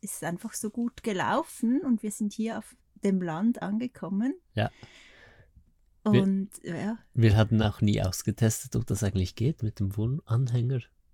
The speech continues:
Speaker 2: <laughs>
Speaker 1: Am Bus,
Speaker 2: Ja.
Speaker 1: dem Mini-Wohnanhänger, am
Speaker 2: Genau.
Speaker 1: großen Bus.
Speaker 2: Aha. Ob, ob der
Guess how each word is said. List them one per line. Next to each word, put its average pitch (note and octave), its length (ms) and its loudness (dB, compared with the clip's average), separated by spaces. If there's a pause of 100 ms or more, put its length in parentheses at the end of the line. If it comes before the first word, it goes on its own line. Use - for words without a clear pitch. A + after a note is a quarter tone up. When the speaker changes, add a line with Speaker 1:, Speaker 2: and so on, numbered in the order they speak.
(140)
Speaker 2:
<laughs> - 1000 -2
Speaker 1:
Am A#3+ 180 8
Bus, B3+ 440 4
Speaker 2:
Ja. C3+ 240 8
Speaker 1:
dem A#3 160 10
Mini-Wohnanhänger, A#3 1040 4
am G2 80 0
Speaker 2:
Genau. B2 260 8
Speaker 1:
großen B2 280 6
Bus. B3 580 -2 (160)
Speaker 2:
Aha. B2 400 6 (220)
Ob, E3 320 4
ob - 280 6
der A#2+ 200 8